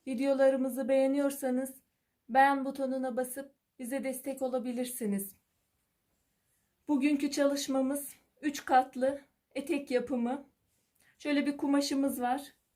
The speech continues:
Kumaşımız krep. İstediğiniz renkte, istediğiniz kumaştan da yapabilirsiniz. Ama uçuş uçuş olan kumaşlarla daha güzel durur.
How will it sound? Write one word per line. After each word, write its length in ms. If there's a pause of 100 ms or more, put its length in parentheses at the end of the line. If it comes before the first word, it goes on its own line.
(280)
Kumaşımız 760
krep. 440 (1040)
İstediğiniz 760
renkte, 420
istediğiniz 640
kumaştan 580
da 40
yapabilirsiniz. 1040 (460)
Ama 300
uçuş 340
uçuş 460
olan 320
kumaşlarla 760
daha 200
güzel 480
durur. 420